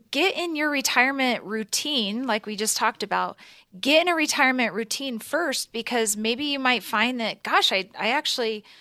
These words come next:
like living here because I can give more attention to X, Y, Z." Or, "Hey, you know, I didn't think that I needed this big garage, but now that I'm retired and I started woodworking or what have you,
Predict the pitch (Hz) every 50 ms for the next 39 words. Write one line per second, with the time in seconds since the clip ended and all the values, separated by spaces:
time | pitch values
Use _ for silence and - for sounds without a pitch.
0 | - _ _ _ - 196 220 220 240 - - 240 233 233 254 320 370 403 381 302
1 | 220 185 214 196 202 214 208 233 226 - - 240 226 233 233 220 214 - 190 202
2 | 220 - - 240 220 214 208 202 190 - 233 233 240 233 220 214 220 220 220 214
3 | 220 214 - - 233 220 214 - - 196 190 185 185 185 - - - 190 180 180
4 | - - 180 180 - - - 175 165 165 165 - - 165 160 - - - - -
5 | - 202 202 202 196 185 190 - - - - - - - - _ - - 254 269
6 | 254 220 180 208 233 226 233 233 247 285 294 185 220 208 247 247 240 226 196 -
7 | _ _ _ _ - 254 294 349 - - 226 208 208 208 202 208 208 196 196 185
8 | - 196 202 - - - 196 196 190 190 - 190 185 180 196 240 - - 226 196
9 | 180 196 208 214 226 233 226 220 220 214 214 - - - 190 214 233 269 269 240
10 | 196 185 190 - - - 190 196 202 196 185 185 - _ _ - 190 196 214 208
11 | 202 208 233 226 226 - 262 254 254 269 247 208 185 185 202 214 208 226 208 202
12 | 208 202 240 247 269 285 302 294